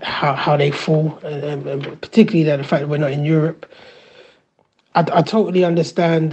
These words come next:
the logical thinking that everyone else has been taking these postponement breaks.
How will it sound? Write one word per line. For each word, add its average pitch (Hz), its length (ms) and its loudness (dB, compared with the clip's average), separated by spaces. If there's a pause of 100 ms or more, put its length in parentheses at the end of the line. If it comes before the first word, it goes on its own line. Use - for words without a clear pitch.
(140)
the 151 160 -6
logical 160 460 -2
thinking 160 420 -2
that 151 160 -2
everyone 165 420 4
else 165 300 4
has 160 100 0
been 151 220 -2
taking 156 320 -2
these 147 160 -6
postponement 156 680 0 (1120)
breaks. 160 600 -2